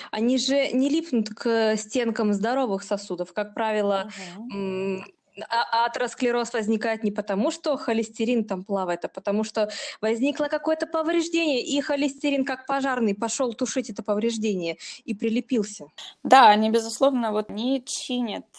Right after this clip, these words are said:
Speaker 2: э, повреждения как могут. То есть они, да, они вызывают формирование вот этих бляшек, потому что они буквально как, как клей заклеивают ранку микроповреждения в сосуде. А ранка может быть, скорее всего, вызвана...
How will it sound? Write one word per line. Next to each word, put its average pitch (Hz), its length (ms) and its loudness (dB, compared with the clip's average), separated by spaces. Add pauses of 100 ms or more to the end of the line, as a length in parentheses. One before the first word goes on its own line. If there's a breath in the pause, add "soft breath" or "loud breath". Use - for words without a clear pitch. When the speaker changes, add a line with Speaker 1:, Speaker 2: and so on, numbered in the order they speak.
Speaker 2:
э, 185 380 -4
повреждения 208 840 -4
как 262 220 0
могут. 202 400 -2
То - 80 -8
есть 196 180 -6
они, 233 240 0
да, 208 240 6
они 196 160 2
вызывают 233 460 0
формирование 214 640 -4
вот 196 100 -14
этих 196 220 -16
бляшек, 233 640 -4
потому 220 400 4
что - 160 -4
они 226 340 -2
буквально 226 440 2
как, - 280 -14
как - 260 0
клей 254 640 -2
заклеивают 208 720 0
ранку 202 420 0
микроповреждения 196 880 -4
в 208 40 -4
сосуде. 190 720 0
А 190 120 6
ранка 294 340 6
может 220 300 0
быть, 208 180 -4
скорее 208 340 0
всего, 196 320 -2
вызвана... 196 600 -2